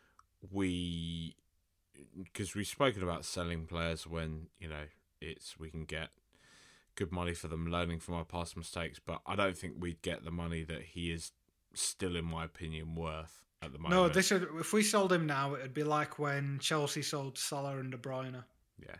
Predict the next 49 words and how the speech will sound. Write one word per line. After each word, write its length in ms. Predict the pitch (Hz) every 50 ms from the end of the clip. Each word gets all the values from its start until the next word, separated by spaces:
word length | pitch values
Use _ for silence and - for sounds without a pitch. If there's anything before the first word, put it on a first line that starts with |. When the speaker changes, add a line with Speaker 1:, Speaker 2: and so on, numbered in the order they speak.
| - _ _ _
Speaker 1:
it 160 | - 92 82
would 200 | 73 80 82 -
just 260 | - 95 90 - - -
be 420 | 85 80 80 78 80 78 71 - - - - - - - - - - - _
somebody 420 | - - 104 90 87 82 82 80
would 140 | 80 80 -
give 200 | - 90 85 80
us, 200 | 80 80 - -
we'd 220 | 95 95 90 - - -
end 200 | - 120 104 98
up 160 | 95 85 - - _ -
taking 320 | - 107 98 92 98 87
a 40 | 85
paltry 500 | 82 - - 95 87 80 - - - 90 82
sort 200 | - - 87 80
of 40 |
forty 560 | - - - - - 92 85 80 - - 82 82
odd 160 | 80 78 -
mil, 280 | 87 87 85 82 82 82
and 100 | 82 82
he's 300 | 85 87 85 80 - -
worth, 320 | - 87 82 76 - - - - - - - _ _
in 100 | - 110
my 140 | 120 120 110
opinion, 300 | 104 - - 95 90 90
he's 120 | 90 90 -
still 220 | - - 90 82
worth 280 | 78 78 80 80 - -
a 40 | 78
lot 340 | 78 80 82 82 80 - -
more 260 | - 80 78 76 78
than 200 | 76 78 78 78
that. 180 | 78 78 78 76 - _ _ -
So, 260 | - - - 78 78 76 - _ _ _ - -
you 60 | 80
know. 120 | 76 73 73 - - - 151
Speaker 2:
Yes. 400 | 139 131 - - - - - - - - - - - - - - - _ _ _ _ - -
Speaker 1:
Um, 460 | 135 131 131 135 135 135 139 131 127 - - - - -
Steven 380 | - - - 175 156 143 143
Bergwijn, 520 | 127 147 143 139 117 117 110 104 98 101 - - -
he's 200 | 226 277 302 -
a 40 |
player 260 | 285 - - 269 262 254
that's 140 | 240 226
getting 240 | - - 226 196 202
a 80 | 202 208
lot 120 | 208 190 170
of 60 | 165
flack. 280 | - - 214 185 135